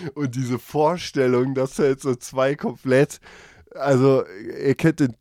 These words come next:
Film Trainspotting, den hab ich mir danach, als ich das dann mit dem Lars aufgenommen hab, auch nochmal reingepfiffen,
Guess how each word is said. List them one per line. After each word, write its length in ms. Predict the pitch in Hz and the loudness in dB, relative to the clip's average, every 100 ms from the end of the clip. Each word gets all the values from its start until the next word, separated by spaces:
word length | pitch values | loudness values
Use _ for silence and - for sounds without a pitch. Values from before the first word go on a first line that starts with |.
| _ | _
Film 380 | - - 143 143 | -6 2 2 0
Trainspotting, 880 | - 139 143 143 - 117 117 123 123 | 2 2 2 -2 0 2 4 2 0
den 140 | 113 | 2
hab 100 | 110 | 2
ich 140 | 113 | 0
mir 300 | 120 113 110 | 0 2 4
danach, 340 | 107 107 117 127 | 2 4 4 2
als 180 | 113 104 | -2 -2
ich 60 | |
das 200 | 120 107 | -4 -2
dann 180 | 117 107 | -2 0
mit 80 | 107 | 0
dem 180 | 104 104 | 0 0
Lars 300 | 101 110 113 | 2 2 -2
aufgenommen 600 | 107 - 107 101 95 87 | -6 -4 -2 0 0 -2
hab, 180 | 104 | -4
auch 80 | 107 | -4
nochmal 260 | 107 101 98 | -4 -2 -2
reingepfiffen, 840 | 95 101 110 - - 104 - 117 | 0 0 -2 -4 -4 -4 -4 -10